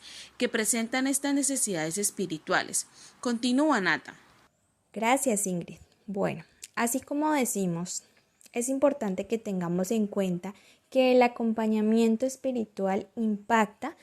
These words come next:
Speaker 2: tanto en el bienestar físico como psicológico de las personas en el final de la vida.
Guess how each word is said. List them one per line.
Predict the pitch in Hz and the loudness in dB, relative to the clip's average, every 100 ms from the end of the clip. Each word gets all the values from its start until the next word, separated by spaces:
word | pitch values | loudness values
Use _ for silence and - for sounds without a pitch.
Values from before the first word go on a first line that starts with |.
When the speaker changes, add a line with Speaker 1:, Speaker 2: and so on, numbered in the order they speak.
| - _ - | -20 _ -6
Speaker 2:
tanto | 254 254 247 | -2 0 0
en | 240 | 2
el | 233 226 | 2 2
bienestar | 226 214 202 190 190 | 2 2 -2 -6 -8
físico | - 262 262 311 - 370 381 | -6 -4 -4 -6 -4 -6 -6
como | - 226 202 | -4 -2 -2
psicológico | 202 190 - 180 190 220 262 302 302 | -4 -10 -4 2 2 2 -2 -6 -6
de | 208 208 | -2 0
las | 202 180 | 0 -2
personas | - 175 170 196 196 226 302 - | -8 -10 -8 -2 0 0 -2 -8
en | 214 202 | -4 -2
el | 185 | -2
final | 185 175 165 156 | -4 -6 -6 -4
de | 160 | -4
la | 156 165 | -2 2
vida. | 240 - - | 2 2 -4